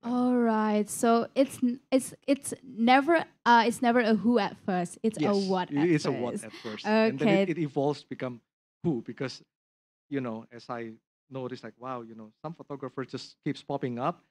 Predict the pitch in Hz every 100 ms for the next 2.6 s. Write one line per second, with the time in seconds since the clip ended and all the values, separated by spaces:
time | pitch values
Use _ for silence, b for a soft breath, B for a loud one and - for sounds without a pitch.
0 | _ _ 123 123 127 139 135 131 - 123
1 | 123 123 120 123 - 113 - 117 104 104
2 | 104 110 113 120 113